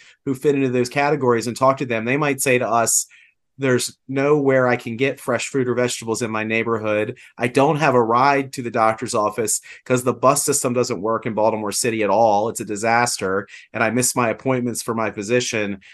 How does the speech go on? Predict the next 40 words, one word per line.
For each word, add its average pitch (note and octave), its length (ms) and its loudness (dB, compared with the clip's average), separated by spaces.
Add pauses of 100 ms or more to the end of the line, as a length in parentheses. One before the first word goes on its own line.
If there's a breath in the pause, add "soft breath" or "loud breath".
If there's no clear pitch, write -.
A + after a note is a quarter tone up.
(160 soft breath)
And C3+ 420 4 (160)
I C3 140 -2
can't E3 320 0
afford C#3 680 4 (340 loud breath)
my C3 380 2
high C#3 340 0
copay C3+ 460 -2
or A#2+ 100 2
deductible. G#2+ 760 -2 (260 loud breath)
I'm C3+ 180 2
lucky C#3+ 320 4
enough C3+ 280 2
to B2+ 80 -4
have A#2+ 180 -6
a A2+ 60 -4
job, A#2+ 480 0
but A#2+ 120 0
I, A#2 300 0
I A#2 60 -4
have A#2+ 140 -6
a G#2+ 160 -6
horrible B2+ 380 2
insurance A#2+ 480 -6
plan, A2 480 -4 (280 loud breath)
and A#2 120 -6
the A#2+ 100 0
insurer B2+ 500 2
is A#2 100 0
making A#2+ 340 -2
me A2+ 120 -6
pay A#2+ 180 -2
this G#2+ 140 -8
big A#2+ 220 -6
deductible, A#2+ 440 -4
and G2 80 -2
I A#2+ 100 0
can't B2 240 -8
afford B2 300 -6
to A2 80 -10
pay C3 460 -4